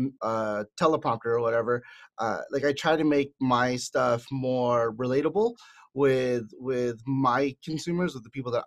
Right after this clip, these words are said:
I market to the most, um, just because they're gonna find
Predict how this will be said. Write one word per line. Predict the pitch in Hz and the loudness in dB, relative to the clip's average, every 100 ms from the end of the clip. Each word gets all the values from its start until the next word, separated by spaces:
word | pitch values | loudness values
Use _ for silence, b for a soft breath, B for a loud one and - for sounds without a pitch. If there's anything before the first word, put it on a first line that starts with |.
| 92 | -2
I | 110 117 | -2 0
market | 131 139 123 | -2 -2 -10
to | 143 | -8
the | 123 | -4
most, | 113 165 214 - B B B - | 0 0 -2 -10 B B B -4
um, | 127 131 113 78 - 143 _ _ _ - 143 | 0 2 0 -4 -12 -20 _ _ _ -14 -4
just | 160 | -2
because | 180 180 156 120 127 | 2 2 2 -2 0
they're | 156 170 | 4 4
gonna | 180 190 170 | 4 2 0
find | - 151 160 156 | 2 2 4 2